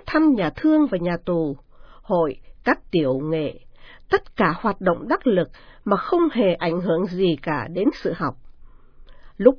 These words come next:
ấy, thầy đang chuẩn bị tiến lên chức linh mục. Ngày hai mươi mốt tháng chín năm một ngàn tám trăm năm mươi, thầy được truyền chức thánh linh mục và hôm sau đó dâng lễ mở tay tại giáo xứ Thánh Alain ở Lavaux.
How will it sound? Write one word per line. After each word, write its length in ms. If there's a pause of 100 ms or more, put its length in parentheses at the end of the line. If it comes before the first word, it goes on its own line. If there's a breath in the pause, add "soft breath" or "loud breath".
ấy, 480
thầy 300
đang 220
chuẩn 280
bị 200 (100)
tiến 280
lên 160
chức 240
linh 220
mục. 160 (960 soft breath)
Ngày 160
hai 160
mươi 120
mốt 200
tháng 260
chín 280
năm 120
một 180
ngàn 320
tám 220
trăm 240
năm 180
mươi, 300 (280 loud breath)
thầy 160
được 220
truyền 260
chức 220
thánh 200
linh 300
mục 160 (260)
và 140
hôm 180 (140)
sau 160
đó 340 (280 loud breath)
dâng 220
lễ 240
mở 320
tay 320
tại 220
giáo 160 (120)
xứ 240
Thánh 200 (140)
Alain 480 (140)
ở 180
Lavaux. 540